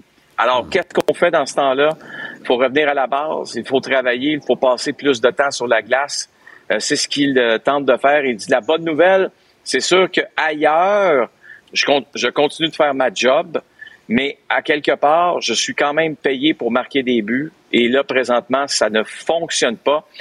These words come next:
Ce que Martin Saint-Louis lui a dit, c'est, ne commence pas à changer ta façon de jouer, à traîner juste pour le plaisir autour du filet, ramasser une rondelle qui,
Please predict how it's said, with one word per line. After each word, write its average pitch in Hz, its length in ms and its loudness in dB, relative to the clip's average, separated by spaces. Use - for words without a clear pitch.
Ce - 120 -4
que 131 80 -2
Martin 151 340 -2
Saint-Louis 160 460 2
lui 135 240 2
a 120 40 2
dit, 147 380 -2
c'est, - 360 0
ne 120 220 0
commence 214 500 0
pas 214 320 2
à 123 120 0
changer 165 540 2
ta 151 140 0
façon 147 380 0
de 135 40 -2
jouer, 135 460 2
à 127 240 -4
traîner 180 680 0
juste 165 260 -2
pour 156 140 2
le 151 80 4
plaisir 143 500 2
autour 143 380 2
du - 100 -12
filet, 143 540 0
ramasser 139 560 0
une 160 80 2
rondelle 139 440 2
qui, 117 320 -10